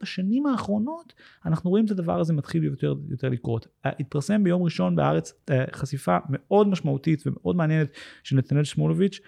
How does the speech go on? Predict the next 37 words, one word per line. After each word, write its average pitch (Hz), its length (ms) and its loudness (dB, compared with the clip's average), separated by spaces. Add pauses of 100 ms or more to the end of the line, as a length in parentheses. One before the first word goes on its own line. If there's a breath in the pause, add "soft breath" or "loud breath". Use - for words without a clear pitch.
(280 soft breath)
אמ, 135 460 4 (260)
על, 147 420 4 (100)
אה, 131 200 2
זה 139 260 0
שבעצם 160 640 0
הפדרליסט, 196 1000 0 (100)
זאת - 100 -8
אומרת, 127 180 -2
המכ-, 127 340 -4 (400)
זאת - 80 -12
אומרת, 135 160 -4
ה-, 123 120 -8 (440 loud breath)
אחד 196 240 4
מהמכונים 147 560 4
המשמעותיים 131 520 0
באמריקה, 131 380 0
המאוד 151 400 2
ימנים, 147 440 2 (340 loud breath)
בעצם 151 200 2
עוזר 180 380 4
לקרן 170 380 2
תקווה 208 380 2 (100)
להעתיק 156 440 0
את 175 100 0
המהלך 131 400 0
הזה, 120 140 -2 (120)
את, 127 80 -4 (140)
את - 120 -6
עצמם 135 320 0
לישראל. 120 520 -2 (400 loud breath)
ומה 147 260 6
שה-, 208 240 2
הפדרליסט, 165 440 2 (140)
הפדרליסט 165 380 0
סוסייטי 135 360 -2
עושים 160 260 0
באמריקה, 214 500 0